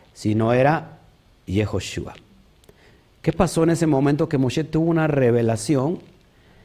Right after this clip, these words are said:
de que el Mesías que vendría tendría este nombre?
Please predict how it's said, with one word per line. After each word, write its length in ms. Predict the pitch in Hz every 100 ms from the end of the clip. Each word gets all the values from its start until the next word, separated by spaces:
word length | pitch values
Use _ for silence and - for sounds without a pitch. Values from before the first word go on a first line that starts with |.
| _ -
de 340 | 101 165 190
que 520 | - 160 175 175 - -
el 220 | - 127 139
Mesías 800 | 131 - 202 202 151 156 156 -
que 220 | 135 123
vendría 720 | 120 123 131 175 196 143 190 - - _ _ _ _ _
tendría 520 | 117 120 127 135 123
este 320 | 123 120 - 113
nombre? 380 | 110 101 104